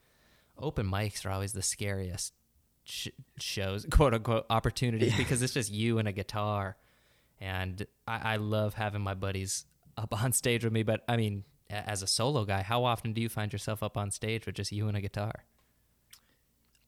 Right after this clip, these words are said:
Speaker 2: Uh, I do. I mean, most times when I do it these days, it's either for, like, convenience or for, like, you make a little more cash that way. So,
Speaker 1: Right, <laughs>
Speaker 2: like, if
Speaker 1: yeah.
Speaker 2: you, you know, some sort of, a lot of the, a lot of the shows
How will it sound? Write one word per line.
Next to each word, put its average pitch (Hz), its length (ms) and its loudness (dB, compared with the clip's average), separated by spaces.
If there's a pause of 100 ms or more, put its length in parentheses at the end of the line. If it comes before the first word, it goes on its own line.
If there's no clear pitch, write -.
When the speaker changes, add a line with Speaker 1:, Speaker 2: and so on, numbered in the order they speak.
Speaker 2:
Uh, 214 540 10 (600)
I 147 80 6
do. 175 200 4 (120)
I 131 60 4
mean, 113 280 4 (960)
most 135 240 6
times 139 240 4
when 123 80 6
I 120 60 6
do 117 140 8
it 101 60 6
these 113 200 4
days, 135 260 6
it's 117 140 0
either 117 180 6
for, 117 140 2
like, 104 200 0
convenience 110 640 4
or 104 140 2
for, 104 320 -2 (400)
like, 110 140 -4
you 113 60 0
make 110 140 4
a - 40 -2
little 95 120 -2
more 98 120 0
cash 113 360 2
that 127 180 6
way. 139 140 8
So, 123 100 4
Speaker 1:
Right, 117 60 4
<laughs> 113 120 4
Speaker 2:
like, - 20 6
if - 60 2
Speaker 1:
yeah. 110 100 2
Speaker 2:
you, - 60 2 (580)
you 131 100 4
know, 107 160 6 (400)
some 151 180 6
sort 160 180 12
of, - 160 6 (640)
a 151 60 8
lot 160 160 12
of 151 60 4
the, 139 160 8
a 143 80 8
lot 156 300 10
of 160 60 8
the 147 60 2
shows 143 420 4